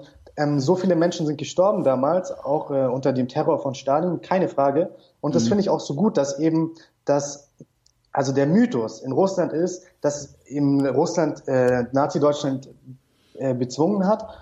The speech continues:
Speaker 1: Und das bringt alle zusammen, ja. Das bringt irgendwie Ex-Stalinisten zusammen mit den, den Opfern des Stalinismus. Alle feiern heute.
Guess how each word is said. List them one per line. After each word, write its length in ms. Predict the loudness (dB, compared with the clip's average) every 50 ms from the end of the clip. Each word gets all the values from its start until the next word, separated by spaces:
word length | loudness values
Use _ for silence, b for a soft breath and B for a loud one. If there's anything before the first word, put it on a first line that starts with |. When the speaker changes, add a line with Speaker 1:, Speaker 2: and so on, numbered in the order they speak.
| B -14 -6
Speaker 1:
Und 260 | -2 -2 -2 -2 -4 -6 -4 -2
das 200 | -2 -2 0 0
bringt 180 | 0 0 2
alle 180 | 2 2 2 2
zusammen, 440 | 0 0 0 2 2 2 0 0 0
ja. 180 | 0 2 2 2
Das 200 | 0 -2 -2 0
bringt 220 | 2 2 2 2
irgendwie 360 | 0 0 0 0 0 -2 -2 0
Ex-Stalinisten 1080 | 2 0 0 0 -2 -4 0 2 2 2 4 2 4 4 2 2 0 -2 -6 -6 -6 -4
zusammen 420 | -4 -2 0 2 2 2 2 2
mit 340 | 0 0 -2 -4 -8 -10 B B B B _ -2
den, 420 | 0 2 4 4 4 4 2 2 0
den 140 | 0 2 2
Opfern 360 | 0 0 0 0 0 0 0
des 100 | 0 -2
Stalinismus. 600 | 0 0 0 2 2 0 -2 -2 -2 -4 -4 B B B B B B
Alle 220 | 0 2 4 4 2
feiern 400 | 2 0 0 0 0 0 -2 -2
heute. 340 | -2 -4 -4 -4 -6 -8 -8